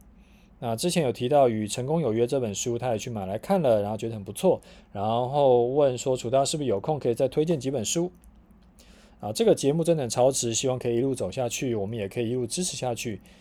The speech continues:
还有，请楚大认真考虑一下开课，我想很多人跟我一样，错过十年前楚狂人的课，觉得很可惜。这一次有一点曙光的感觉，还蛮期待的，谢谢。”好，Derek，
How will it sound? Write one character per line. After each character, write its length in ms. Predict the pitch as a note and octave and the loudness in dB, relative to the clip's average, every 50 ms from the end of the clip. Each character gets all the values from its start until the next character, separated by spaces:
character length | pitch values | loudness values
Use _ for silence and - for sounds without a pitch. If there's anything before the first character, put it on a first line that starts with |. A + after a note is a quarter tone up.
| _ - - | _ -20 -10
还 160 | - C#3 E3+ | -2 0 4
有， 240 | A#3 B3 C#3+ G#2+ - - _ - - _ - - | 6 6 6 6 4 -2 _ -20 -20 _ -20 -14
请 260 | - - B2+ C3 D#3 | -6 -4 -2 -2 -2
楚 180 | E3 - B2+ A2 | -2 -4 -2 2
大 160 | G#2+ C#3+ C#3+ | 4 4 4
认 220 | C#3+ D#3 D#3+ C#3 C3 | 4 4 2 2 2
真 200 | C#3 C3+ C#3+ D3+ | 0 0 0 0
考 180 | - A#2 G#2+ | 0 0 0
虑 120 | A2 C3 A#2+ | 0 0 0
一 20 | |
下 140 | A#2 C3+ B2+ | 0 0 0
开 180 | - C3+ C#3 | 0 0 0
课， 240 | C#3+ - - C3+ G#2+ | 0 2 2 2 2
我 140 | F#2+ A#2 D3 | 2 0 0
想 180 | C#3+ D3 B2 G#2+ | 0 -2 -4 -4
很 200 | - A2+ G2+ G2+ | -6 -8 -4 -2
多 120 | D3 F#3+ | 0 0
人 140 | F#3 C3 B2 | 0 0 0
跟 120 | D#3 E3+ | 0 0
我 120 | D#3 A#2+ G2+ | 2 2 0
一 80 | G#2 | 2
样， 180 | B2+ C3+ G#2+ - - - - - | 0 0 0 -2 -8 -16 -20 -20
错 180 | - - D#3+ C#3+ | -4 -2 0 2
过 160 | C#3+ C#3+ C3+ | 4 4 4
十 220 | B2+ - - D3 | 4 2 2 2
年 160 | F3 F#3+ E3 D3+ | 2 2 0 0
前 180 | - C#3+ C#3 | 0 -2 -2
楚 160 | C#3+ - A#2+ | -2 -4 -6
狂 200 | G2+ - A2 A#2 | -4 -4 -4 -4
人 100 | B2 A#2+ | -2 -4
的 80 | A#2+ A#2+ | -6 -6
课， 180 | - - A#2 A#2 | -2 0 2 2
觉 140 | - A#2+ | 2 0
得 80 | A2+ A#2+ | -2 -2
很 100 | A2+ A#2+ | -4 -4
可 160 | A#2 - G2+ | -6 -6 -6
惜。 360 | F2+ - - - F#2 F2+ F#2+ - - - - - - - - - - | -4 -4 -4 -6 -6 -10 -12 -14 -20 -20 -20 -20 -20 -20 -20 -20 -12
这 160 | - - F3 F#3+ | 0 2 4 4
一 80 | G#3+ | 4
次 320 | F#3+ - - - F#3+ D#3 C3 | 4 2 2 2 2 4 4
有 180 | A#2 G#2+ A2+ | 4 4 4
一 60 | C#3 | 4
点 160 | C3+ C3+ C#3 D3 | 2 2 0 0
曙 220 | - - A#2+ G#2 | -2 -2 -4 -2
光 180 | F#2 C3+ C#3+ D#3 | 0 0 0 0
的 80 | D3+ | 0
感 200 | - - G2 F#2+ F#2 | -2 -2 -2 -2 -4
觉， 160 | G2 G#2 G2+ | -4 -4 -4
还 120 | G2+ A2 | -4 -6
蛮 280 | A2+ A2 G#2 G2 F#2 F2+ | -6 -6 -6 -6 -6 -6
期 280 | - - - - G2+ | -6 -6 -6 -6 -2
待 220 | G2+ - D#3 C3 G#2+ | 0 2 2 4 2
的， 140 | F#2 F#2 - | 0 -4 -8
谢 140 | - - C#3 | -8 -6 -6
谢。” 220 | A#2 - A2 F#2+ - - - _ _ _ - - - - - _ _ _ _ - _ - - - - - - - - - - - - - - - - - - - - _ _ - | -6 -6 -6 -8 -10 -14 -20 _ _ _ -20 -20 -20 -20 -20 _ _ _ _ -20 _ -20 -20 -20 -20 -20 -20 -20 -20 -18 -18 -18 -18 -20 -20 -20 -20 -20 -20 -20 -20 _ _ -6
好， 300 | - - D3+ F3+ F#3 F#3 - | 2 4 4 4 4 2 0
Derek， 380 | - F#3+ F#3+ G3+ F#3+ D#3 B2+ A2 | 2 4 6 8 8 6 6 4